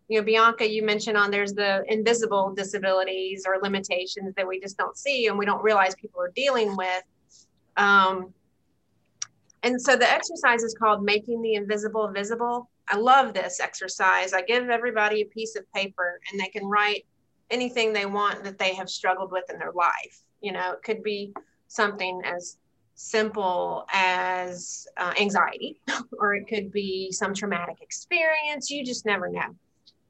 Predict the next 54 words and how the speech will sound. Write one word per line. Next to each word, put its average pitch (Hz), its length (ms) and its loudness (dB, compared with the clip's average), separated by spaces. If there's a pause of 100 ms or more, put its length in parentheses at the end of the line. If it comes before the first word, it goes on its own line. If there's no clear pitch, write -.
(160)
Um, 202 460 6
and 226 120 2
they 226 120 2
fold 247 280 6
it 254 60 6
up 240 140 6
and 226 100 -2
they 226 80 0
put 226 160 0
it 220 100 2
in, 214 220 2
like, 208 140 0
a 214 60 0
bag 190 280 4
or 196 120 2
a 190 40 2
bowl, 185 380 2
and 190 80 -4
we 202 80 -2
shuffle 185 340 -4
them 190 140 -4
around. 180 400 -2
And 226 80 2
I 254 120 4
go 240 300 2 (180)
around 202 420 2
and 190 80 -4
everyone 202 340 0
has 196 140 -6
to 190 100 -4
draw 190 500 6 (300)
one 185 280 2 (160)
out 190 280 2
that 180 260 -6
just 185 160 -10
makes 170 180 -4
sure 180 120 -4
it's 170 160 -10
not 170 180 -2
their 165 180 -8
own. 170 280 -8 (800)
And 208 120 0
then 277 140 6
they 285 140 2
go 262 160 6
around 226 200 6
the 202 120 0
room 185 480 -2 (580)
and 185 760 2
they 190 160 0
read 202 360 0
what's 185 240 -2
on 180 260 -2
that 139 200 -6